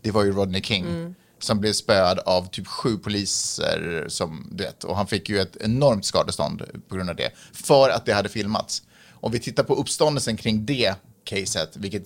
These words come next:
Speaker 1: givetvis, du vet, tjugo, trettio år bakåt i tiden.
Speaker 2: Var det nittiotvå,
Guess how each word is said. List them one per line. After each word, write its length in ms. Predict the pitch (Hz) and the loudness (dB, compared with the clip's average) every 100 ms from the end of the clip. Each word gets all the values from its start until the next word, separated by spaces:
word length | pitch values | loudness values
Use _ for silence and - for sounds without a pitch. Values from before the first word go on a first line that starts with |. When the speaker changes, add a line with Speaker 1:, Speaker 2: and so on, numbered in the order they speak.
| - | -10
Speaker 1:
givetvis, 560 | - 98 90 95 - - - - _ _ - _ | -12 -10 -6 -6 -4 -6 -10 -20 _ _ -20 _
du 100 | 98 | -6
vet, 160 | 95 - | -6 -4
tjugo, 500 | - 110 95 95 90 | -2 0 -2 -4 -6
trettio 340 | - 101 - | -2 -2 0
år 160 | 95 92 | -4 -2
bakåt 400 | 98 104 - 92 | 2 0 0 -6
i 40 | |
tiden. 360 | 90 113 87 87 | -4 -2 -2 -2
Speaker 2:
Var 60 | 190 | -4
det 40 | |
nittiotvå, 460 | 190 190 - 190 | -4 -8 -4 -4